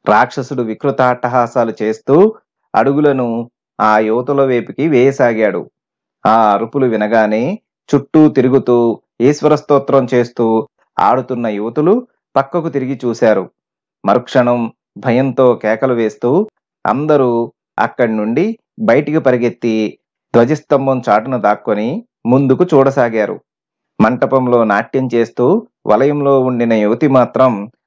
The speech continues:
ఆ రాక్షసుడి అరుపులను లెక్క చేయకుండా, ఏకాగ్రత చెదరకుండా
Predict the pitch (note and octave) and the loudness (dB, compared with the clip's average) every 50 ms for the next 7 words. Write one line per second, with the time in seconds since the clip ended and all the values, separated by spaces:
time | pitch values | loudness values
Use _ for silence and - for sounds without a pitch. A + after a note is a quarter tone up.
0 | _ _ _ - A2 A2 G#2 F#2+ F#2+ G2 B2 - - D3 - C3+ A#2+ A2+ G#2 G2 | _ _ _ -2 0 0 2 2 2 0 0 -2 -8 -10 -8 -2 0 0 0 0
1 | F2+ - - C3+ C3 B2+ A#2+ A2 G#2+ G#2 G#2 - - _ _ _ _ _ G2+ G#2 | -2 -6 -2 0 0 2 2 0 0 -2 -4 -6 -10 _ _ _ _ _ -2 -2
2 | - - - C#3+ C#3 - C3 B2 A#2 A2 - A2+ G#2+ G2+ G#2+ A#2 D#3 A3 A3+ - | -2 -2 -4 -4 -2 0 0 0 0 -2 -2 -4 0 2 2 2 2 0 -6 -10
3 | _ _ _ _ _ G#2+ A2 A#2+ C3+ C3+ D3 C#3 C3+ B2+ D3 D3 C#3+ - A#2+ - | _ _ _ _ _ -2 0 0 0 2 0 0 0 0 -4 -6 -6 -6 -8 -6
4 | A2 G2+ A#2 C#3+ C#3 - C3+ B2 A#2 G#2+ G#2+ G#2 G#2 G#2 G#2 | -6 -4 -4 -4 -4 -4 -2 -2 2 2 2 4 2 0 -2